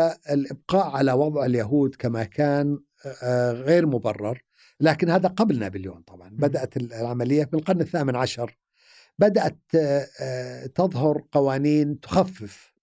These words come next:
Speaker 1: من ال-، من القيود المفروضة على اليهود.
Speaker 2: مم.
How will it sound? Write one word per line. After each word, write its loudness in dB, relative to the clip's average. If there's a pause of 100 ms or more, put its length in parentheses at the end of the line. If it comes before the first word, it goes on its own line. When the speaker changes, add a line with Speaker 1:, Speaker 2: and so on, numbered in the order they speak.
(100)
Speaker 1:
من -8
ال-، -14 (460)
من 2
القيود 2
المفروضة -2
على -6
اليهود. -6 (140)
Speaker 2:
مم. -8